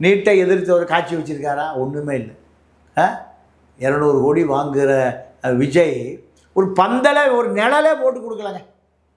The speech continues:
ஆ? அப்போ இவருக்கான நோக்கம் அதுவல்ல. எப்படியாவது அதிகாரத்துக்கு ஒண்ணு ஆட்சியை பிடிக்கணும், அதிகாரம் செலுத்தணும். இதுதானே தவிர இந்த முட்டாள் மக்களை ஏமாத்தணும், இவர்களை,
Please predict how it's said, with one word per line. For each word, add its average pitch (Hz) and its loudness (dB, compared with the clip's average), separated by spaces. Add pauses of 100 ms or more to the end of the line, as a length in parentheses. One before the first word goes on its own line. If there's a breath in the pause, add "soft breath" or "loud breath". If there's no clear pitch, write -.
(720)
ஆ? - 0 (840)
அப்போ 208 2 (500)
இவருக்கான 160 -2
நோக்கம் 160 0
அதுவல்ல. 120 -6 (680)
எப்படியாவது 160 2
அதிகாரத்துக்கு 214 0
ஒண்ணு 202 -2
ஆட்சியை 175 -2
பிடிக்கணும், 147 -8 (720)
அதிகாரம் 156 2
செலுத்தணும். 135 -6 (560)
இதுதானே 196 2
தவிர 185 -2 (120)
இந்த 156 -4
முட்டாள் 208 0
மக்களை 185 0
ஏமாத்தணும், 156 -2 (680)
இவர்களை, 214 2